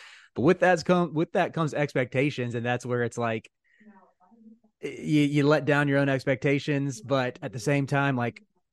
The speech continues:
without Mac Brown, would we really have players like Drake and Sam Howell anyway? So it's, I, I don't know how to feel other than just, like, crushed after that loss. Like, it was one of those things where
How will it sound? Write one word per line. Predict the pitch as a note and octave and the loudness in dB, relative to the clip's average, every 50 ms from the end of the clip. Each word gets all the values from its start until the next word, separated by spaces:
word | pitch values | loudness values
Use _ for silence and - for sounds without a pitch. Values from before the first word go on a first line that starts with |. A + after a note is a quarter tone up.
| _ _ | _ _
without | - G#2+ A2 C3+ C#3+ C#3 C#3+ | -10 -2 2 2 2 4 4
Mac | C#3 C#3 C3+ _ | 2 2 2 _
Brown, | C3+ C3 C3+ C#3+ C#3+ | 2 2 2 2 0
would | A#2+ A2+ | 0 -2
we | G#2+ A2+ | -4 -4
really | G#2+ B2 C3+ C#3 C3+ B2+ | -2 0 2 2 2 2
have | C3+ C3+ C#3 B2+ | 0 0 -2 -2
players | - D3 D3 C#3+ C#3+ B2 | -2 -2 -2 0 0 0
like | C#3+ C#3 C#3 | -2 -4 -2
Drake | B2 C#3+ C#3+ C#3 - | -2 -2 -2 -2 -2
and | C#3+ C3 | -4 -4
Sam | - D3 C#3 C3+ | -4 -4 -2 -2
Howell | C3+ C3+ C3 C3 | -2 -2 -2 -2
anyway? | C3+ D3 D3+ D3 D3+ D3 C#3+ D3 | 0 0 2 2 2 2 2 0
So | - - A#2 A#2 | -2 -2 -4 -4
it's, | A#2 A#2 - - _ - | -4 -8 -10 -16 _ -10
I, | C3 - _ _ _ - | -10 -10 _ _ _ 4
I | F3+ G#3 | 6 6
don't | G#3 G3 | 6 6
know | F3+ F3+ E3+ | 6 6 6
how | F3 F3 | 6 6
to | E3+ D#3 | 4 2
feel | - - E3 E3 E3+ E3 D#3 | 2 4 4 6 6 4 4
other | B2 C#3 B2+ C3+ C3 | 2 0 0 0 -2
than | B2 B2 A#2+ A#2+ A#2+ A#2+ - _ _ | -2 -4 -4 -6 -8 -10 -12 _ _
just, | - B2 A2+ - | -8 -8 -8 -6
like, | A2 A2 G#2 G2 _ _ _ | -8 -8 -8 -10 _ _ _
crushed | - - - B2 A#2 B2 A#2+ - - | -8 0 0 2 2 2 -2 0 0
after | B2+ A#2+ - - B2+ | 0 0 2 2 2
that | B2+ B2+ B2+ A#2 | 2 2 2 2
loss. | B2+ B2+ B2+ B2+ C3+ C3 - | 2 2 2 2 0 -2 -4
Like, | - B2+ - | -10 -8 -8
it | A#2 F#2+ | -8 -8
was | G2 A2 - | -8 -8 -6
one | A#2 A#2 A2+ | -6 -4 -4
of | A2+ G2+ | -2 -2
those | A2+ A2 G2+ | -2 -4 -4
things | - - A2 A2 A2+ A2+ G#2 | -6 -6 -6 -4 -4 -4 -4
where | A2 A2 G#2+ G#2+ G2+ G2+ | -2 -2 -2 -2 -4 -6